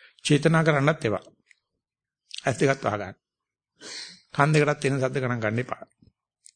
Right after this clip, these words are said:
නාසයේ දිවට සංඥා ගන්නත් එපා. මේ කය තැම්පත් කරලා පට්ටල කරලා තිබ්බහම මේක ඇතුලේ මොනවද වෙන්නේ අචේතනිකව?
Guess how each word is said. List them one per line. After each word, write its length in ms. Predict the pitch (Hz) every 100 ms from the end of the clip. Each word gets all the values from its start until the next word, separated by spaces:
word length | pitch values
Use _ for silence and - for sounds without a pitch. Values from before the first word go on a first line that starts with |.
| _ _ _ _ _ - -
නාසයේ 500 | 123 127 139 151 135
දිවට 300 | 131 139 131
සංඥා 380 | 139 131 131 131
ගන්නත් 360 | 127 120 117 101
එපා. 200 | 92 - - - -
මේ 240 | 208 202 -
කය 300 | - 135 160 90 104 - - -
තැම්පත් 380 | - 135 135 135
කරලා 240 | - 151 143
පට්ටල 340 | 123 - 143
කරලා 220 | 143 139
තිබ්බහම 460 | 131 139 135 123 156 254 - - - _
මේක 320 | 160 165 160 175
ඇතුලේ 500 | - 131 - 214 214
මොනවද 360 | 185 190 196 185
වෙන්නේ 540 | 139 151 175 202 262 -
අචේතනිකව? 840 | - - 208 240 240 226 220 208